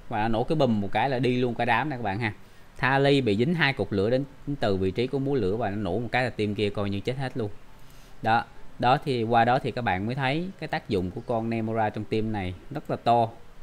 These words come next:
Tuy nhiên nó không tính vào đam cho Nemora này, chỉ có mười hai phẩy tám mươi lăm triệu đam, nhưng thực sự cái vai trò nó là rất lớn.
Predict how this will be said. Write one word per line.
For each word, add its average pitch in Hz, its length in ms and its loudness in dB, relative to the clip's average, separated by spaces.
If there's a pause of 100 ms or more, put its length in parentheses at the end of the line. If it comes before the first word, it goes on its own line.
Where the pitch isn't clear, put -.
(720)
Tuy 139 120 4
nhiên 139 240 4
nó 151 60 0
không 135 220 0
tính 143 200 -2
vào 151 140 4
đam 120 260 4
cho 127 80 -2
Nemora 120 440 0
này, 110 180 -2 (140)
chỉ 104 120 -2
có 127 260 0
mười 113 320 0
hai 120 280 0
phẩy 92 260 -2
tám 120 180 -4
mươi 127 80 -2
lăm 110 160 0
triệu 98 160 -4
đam, 107 260 -2
nhưng 110 100 -6
thực - 180 -10
sự 87 260 -2
cái 120 100 -2
vai 113 120 -2
trò 92 260 -2
nó 104 140 -6
là 120 100 -6
rất 120 220 -4
lớn. 135 340 0